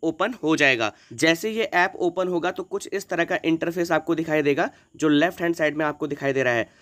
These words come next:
यहाँ पर प्रेरणा डीबीटी लिखा हुआ है और नीचे लिखा हुआ है कि एंटर मोबाइल नंबर।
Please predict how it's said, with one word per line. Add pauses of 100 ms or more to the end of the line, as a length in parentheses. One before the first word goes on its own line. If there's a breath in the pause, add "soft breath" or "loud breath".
(200 soft breath)
यहाँ
पर
प्रेरणा
डीबीटी
लिखा
हुआ
है
और
नीचे
लिखा
हुआ
है
कि
एंटर
मोबाइल
नंबर।